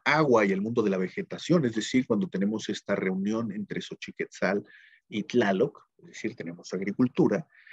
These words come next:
pues también le vamos a generar una nueva capacidad a Tlaloc,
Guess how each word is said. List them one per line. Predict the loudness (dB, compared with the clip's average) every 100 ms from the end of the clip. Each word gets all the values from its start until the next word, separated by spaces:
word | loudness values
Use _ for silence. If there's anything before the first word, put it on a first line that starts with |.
| -20 _
pues | -4 -2
también | -6 2 2 2 0 -2
le | 0
vamos | 2 0 -2
a | -4
generar | -2 0 0 -2 -4
una | -6 -2 -2 -4 -10 _ _ _ _ _ _ _ _ _ _ -20 -20 _ _ _ _ _ _ _
nueva | 0 4 4 4 0
capacidad | -2 -2 -4 -2 -2 -2 -8 -18 -20 _ _ _ _ -12
a |
Tlaloc, | -8 -4 -4 -2 -2 -4 -16